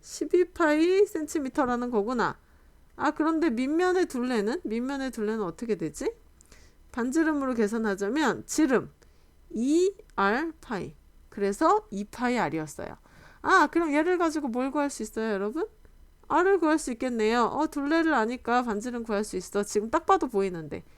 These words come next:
육이어야 되죠. 이, 육, 십이잖아요. 아, R은 육이구나. 드디어 밑면의 반지름을 구했다. 우리의 처음의 난제. 얘를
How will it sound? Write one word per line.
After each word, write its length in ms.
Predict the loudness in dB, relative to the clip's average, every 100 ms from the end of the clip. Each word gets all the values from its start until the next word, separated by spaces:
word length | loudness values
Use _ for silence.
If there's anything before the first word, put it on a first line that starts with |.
| -20 -20 -8
육이어야 480 | -4 2 4 6 6
되죠. 380 | 4 2 -2 -4
이, 220 | -6 -4 -4
육, 140 | -6
십이잖아요. 720 | -6 -6 -4 -6 -6 -8 -10 -16 -20 -20 -18
아, 340 | -4 0 4 4
R은 440 | 4 4 2 -2 -2
육이구나. 840 | -2 -2 -2 -2 2 4 2 0 -8 -20 -20 -4
드디어 400 | -4 2 4 4
밑면의 520 | 2 2 2 2 2
반지름을 560 | 2 0 -2 -2 -4
구했다. 540 | -2 2 2 2 -2 -2 -20 -20 -20 -10
우리의 320 | -4 0 0
처음의 540 | 2 2 2 2 0 0
난제. 480 | 2 0 -2 -6 -10 -20 _ -20 -20 -20 -20 -20 -20 -20 -20 -20 -20 -20 -20 -20 -20 -20 -20 -20 -14 -6
얘를 600 | -4 0 0 2 2